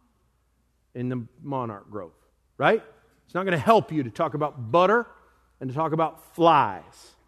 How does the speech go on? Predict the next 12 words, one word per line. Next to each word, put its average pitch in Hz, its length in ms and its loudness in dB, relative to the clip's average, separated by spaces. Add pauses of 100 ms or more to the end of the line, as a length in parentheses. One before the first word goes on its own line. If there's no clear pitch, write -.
(400)
because 127 320 -4
that's 143 200 -8
not 170 140 -4
how 147 160 0
butterflies 147 880 0
work, 123 540 -2
right? 156 300 0 (600)
Linguistically, 165 920 -2 (240)
anatomically, 165 1000 -4 (2250)
relationally, 160 840 -6 (1600)
it's - 160 -16
not 135 220 -8